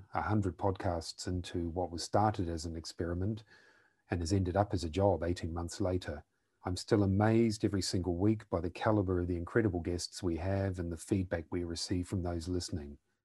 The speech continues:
When I launched the show, my intention was to always rest it on five core principles.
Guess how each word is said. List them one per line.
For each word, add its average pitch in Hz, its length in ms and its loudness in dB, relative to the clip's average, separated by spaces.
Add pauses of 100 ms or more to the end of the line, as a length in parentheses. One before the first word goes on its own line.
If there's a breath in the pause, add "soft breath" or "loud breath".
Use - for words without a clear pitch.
(120)
When 107 160 4
I 120 120 10
launched 131 340 4
the 107 80 0
show, 92 500 4
my 95 300 0
intention 101 480 0
was 92 140 0
to 95 100 -6
always 104 320 4
rest 101 340 0
it - 80 -6
on 87 160 -2
five 92 340 0
core 85 200 -4
principles. 78 680 -6